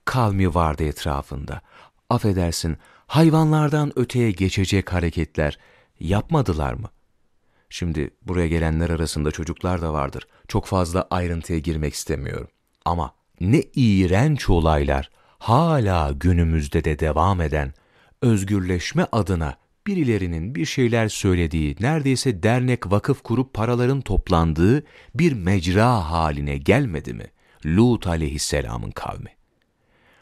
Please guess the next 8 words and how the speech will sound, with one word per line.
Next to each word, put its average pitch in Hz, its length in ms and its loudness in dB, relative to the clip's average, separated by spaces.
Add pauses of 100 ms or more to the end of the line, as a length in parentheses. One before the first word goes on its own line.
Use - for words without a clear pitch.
(100)
Ne 80 140 2
yaptı 131 340 2
hanımı? 78 540 -2 (720)
İlk 127 340 -4 (120)
ispiyonlayan 85 1200 2 (640)
o - 140 4 (100)
olmadı 113 440 2
mı? 67 120 -8